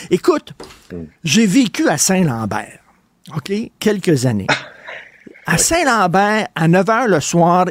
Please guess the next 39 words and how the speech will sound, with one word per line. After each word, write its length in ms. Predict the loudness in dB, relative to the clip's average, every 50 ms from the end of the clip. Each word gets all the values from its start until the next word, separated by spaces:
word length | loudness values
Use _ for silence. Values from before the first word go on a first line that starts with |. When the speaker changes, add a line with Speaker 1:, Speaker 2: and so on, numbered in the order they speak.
| -2
Speaker 1:
ils 180 | 0 2 4 4
roulent 220 | 4 4 4 2
les 180 | 2 0 0 -2
trottoirs, 720 | 0 -2 -2 -2 -2 -2 0 0 2 2 0 -2 -2 -4 -6
puis 100 | -4 0
les 220 | 4 4 4 4 4
gens 220 | 2 0 0 0
vont 200 | 0 0 2 2
se 120 | 2 0
Speaker 2:
Oui. 40 | 0
Speaker 1:
coucher 360 | -2 -6 -6 -4 -2 0 0
avec 140 | 0 0 -2
leur 140 | -6 -8 -6
pyjama 500 | -6 -6 -4 0 0 0 0 0 -2 -4 -6
à 40 | -6
pattes, 360 | -6 -6 -6 -8 -8 -12 -14
OK ? 160 | -10 -4 -2 0 2
Là, 120 | 2 0 0
tu 140 | -2 -6 -10
te 20 |
promènes 400 | -6 -2 -2 0 0 0 0 2
dans 80 | 2 2
les 160 | 2 2 2
rues 220 | 2 2 2 2 2
à 80 | 0
neuf 160 | 0 0 0
heures 200 | 2 2 2 2 0
et 80 | -2 -2
quart, 340 | 0 0 0 2 2 2 2
il 80 | 0
y 60 | 0
a 40 | -2
pas 200 | 0 0 0 -2 0 -2
une 180 | -2 0 2
maudite 500 | 2 2 4 2 2 0 -2 -6 -6 -2
lumière 400 | 0 0 0 2 0 0 0 2
d'allumée 540 | 2 0 0 0 -2 -4 -4 -6 -6 -6 -8 -12 -20 -20 -20 -10
à 120 | -8 -6 -4
Saint-Lambert. 720 | -2 0 0 2 2 0 0 0 0 -2 -2 -2 -4 -6